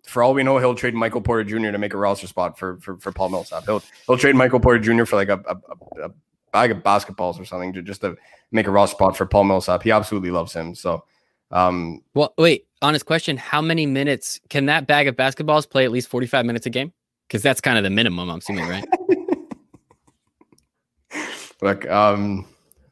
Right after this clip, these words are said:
Speaker 1: Paul Millsap, man. Um, I, I, I, I could definitely see him going to a contender. Um,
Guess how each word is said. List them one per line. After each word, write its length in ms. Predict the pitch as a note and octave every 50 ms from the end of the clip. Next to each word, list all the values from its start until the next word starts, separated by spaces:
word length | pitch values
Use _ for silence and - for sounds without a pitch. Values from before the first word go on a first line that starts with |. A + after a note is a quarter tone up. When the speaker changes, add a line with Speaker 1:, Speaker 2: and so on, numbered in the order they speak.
| _ _ _ -
Speaker 1:
Paul 220 | - G#2 G2+ F#2+
Millsap, 500 | F#2 F#2 F#2 E2+ - F#2+ F2 E2+ E2 -
man. 280 | F#2 F#2 F#2 F2 F2 E2 -
Um, 540 | G2+ G2+ G2 G2+ G2+ G2+ G#2 G#2 G2+ F#2+ -
I, 160 | G2+ A#2+ C3
I, 160 | B2+ B2 B2+
I, 260 | B2+ A#2 B2 B2 - -
I 40 | A#2+
could 100 | - C3
definitely 220 | C3+ C3 C3+ C3+
see 120 | C3+ D3+ C#3
him 80 | A#2+
going 140 | G#2 A#2 A2+
to 60 | A#2 A2
a 40 | G2+
contender. 560 | - G#2 G2 - G#2 G#2 A2 B2 C3 C3 - - - _ _ _ _ _ -
Um, 560 | E2+ F#2 F#2+ F#2+ F#2 F2+ E2 C#2+ - - -